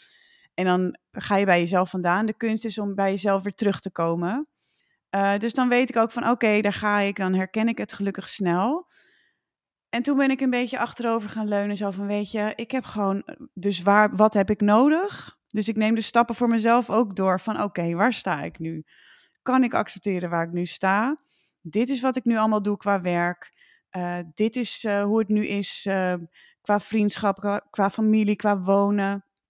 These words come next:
Ben ik daar oké mee? Ehm, en dan, wat wil ik dan anders? Ja, nou, dan wil ik meer rust. Ik wil gewoon meer rust voelen. Oké, wat is daar dan voor nodig? En toen was een vriendin van mij, die had, eh,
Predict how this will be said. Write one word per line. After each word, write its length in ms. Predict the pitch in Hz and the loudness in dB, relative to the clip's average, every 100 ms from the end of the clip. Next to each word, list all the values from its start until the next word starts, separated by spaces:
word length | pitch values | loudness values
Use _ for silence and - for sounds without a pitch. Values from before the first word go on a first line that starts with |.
| _ _ _ _ | _ _ _ _
Ben 140 | 175 185 | -2 0
ik 80 | |
daar 180 | 208 240 | 2 4
oké 320 | 254 247 220 | 2 2 2
mee? 440 | 226 214 214 214 208 _ - - _ _ _ | 2 2 0 -2 -6 _ -20 -20 _ _ _
Ehm, 540 | 196 190 185 190 190 208 _ _ _ _ | -6 -4 -2 -4 -6 -10 _ _ _ _
en 180 | - 233 | -2 2
dan, 440 | 220 233 247 208 - - | 4 6 4 2 -6 -2
wat 160 | 214 | 0
wil 140 | 214 233 | 2 2
ik 100 | 220 | 2
dan 200 | 202 - | 0 4
anders? 580 | 226 240 175 190 208 | 4 4 2 0 -4
Ja, 260 | - 214 170 | 0 2 2
nou, 160 | 185 175 | 0 -2
dan 380 | 190 190 180 - _ | 0 0 -2 -6 _
wil 200 | - 185 | -6 -4
ik 120 | 180 | -2
meer 240 | 180 180 175 | 0 0 2
rust. 340 | 214 247 - | 2 0 -2
Ik 100 | 185 | -6
wil 100 | 196 | -6
gewoon 200 | - 226 | -4 -2
meer 200 | 226 233 | 0 0
rust 300 | 233 254 - | 0 -2 -4
voelen. 220 | - 170 | -6 -6
Oké, 280 | - - 220 | -4 -2 -2
wat 140 | 156 190 | -2 -6
is 100 | 190 | -6
daar 180 | 190 | -4
dan 100 | 202 | -4
voor 160 | 202 233 | -2 0
nodig? 500 | 233 254 208 - - _ _ _ _ _ _ _ _ | 2 2 0 -6 -16 _ _ _ _ _ _ _ _
En 160 | - 226 | -4 -2
toen 380 | 247 240 240 - | 2 2 0 -2
was 220 | 214 226 | -2 -2
een 100 | 233 | -2
vriendin 320 | 233 226 233 | 0 2 2
van 140 | 226 233 | 0 2
mij, 140 | 208 | 2
die 140 | 208 | 2
had, 320 | 214 214 - - | 2 0 -2 -4
eh, 280 | 196 190 | 0 0